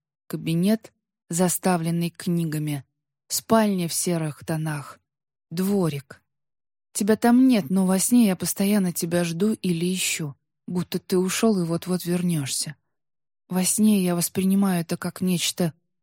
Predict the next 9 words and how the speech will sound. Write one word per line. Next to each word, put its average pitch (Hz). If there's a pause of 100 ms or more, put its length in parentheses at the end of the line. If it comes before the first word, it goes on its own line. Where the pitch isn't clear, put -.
(120)
должное 185
и 170
совершенно 190
обыкновенное, 190
и 165
в 170
этих 180
снах 214 (440)
мне 190